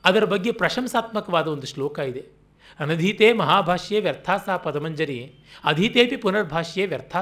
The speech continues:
ಸಾ ಪದಮಂಜರಿ" ಅಂತ. ಮಹಾಭಾಷ್ಯ ಓದ್ದೇ ಇದ್ದ ಮೇಲೆ ಪದಮಂಜರಿ, ಆ, ವ್ಯರ್ಥ, ಮಹಾಭಾಷ್ಯವನ್ನು ಓದಿದ್ರೂ ಪದಮಂಜರಿ ವ್ಯರ್ಥ. ಅಂದರೆ ಮಹಾಭಾಷ್ಯದ ಸಮಾನ ಪದಮಂಜರಿ ಗ್ರಂಥ ಅನ್ನುವುದಲ್ಲಿರುವ ತಾತ್ಪರ್ಯ.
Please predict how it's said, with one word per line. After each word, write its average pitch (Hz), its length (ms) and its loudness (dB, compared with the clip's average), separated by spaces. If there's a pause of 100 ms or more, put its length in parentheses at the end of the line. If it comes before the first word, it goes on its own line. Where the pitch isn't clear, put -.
ಸಾ 156 120 -2
ಪದಮಂಜರಿ" 131 540 -6
ಅಂತ. 120 160 -14 (680)
ಮಹಾಭಾಷ್ಯ 254 600 6
ಓದ್ದೇ 220 380 6
ಇದ್ದ 185 160 2
ಮೇಲೆ 190 240 0
ಪದಮಂಜರಿ, 185 640 0
ಆ, 185 40 0 (1800)
ವ್ಯರ್ಥ, 175 360 2 (1300)
ಮಹಾಭಾಷ್ಯವನ್ನು 277 760 6
ಓದಿದ್ರೂ 269 480 6
ಪದಮಂಜರಿ 160 540 0
ವ್ಯರ್ಥ. 135 360 -8 (920)
ಅಂದರೆ 208 300 6
ಮಹಾಭಾಷ್ಯದ 247 760 4
ಸಮಾನ 285 500 4 (140)
ಪದಮಂಜರಿ 175 600 2
ಗ್ರಂಥ 135 380 -8
ಅನ್ನುವುದಲ್ಲಿರುವ 139 720 -2
ತಾತ್ಪರ್ಯ. 139 500 -8